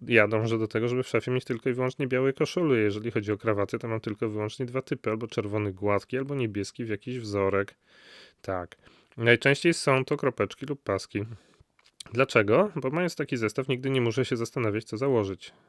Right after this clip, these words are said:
Ściągam pierwszą lepszą koszulę z wieszaka i pierwszy lepszy krawat z szafy i wiem, że to pasuje.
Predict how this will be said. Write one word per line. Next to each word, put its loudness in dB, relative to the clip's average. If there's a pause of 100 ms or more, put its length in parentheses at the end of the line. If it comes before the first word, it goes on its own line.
(120)
Ściągam 0
pierwszą 0
lepszą -2
koszulę 0
z 0
wieszaka -4
i -4
pierwszy -6
lepszy -6
krawat -4
z -14
szafy -6
i -4
wiem, 0 (100)
że -6
to -8
pasuje. -4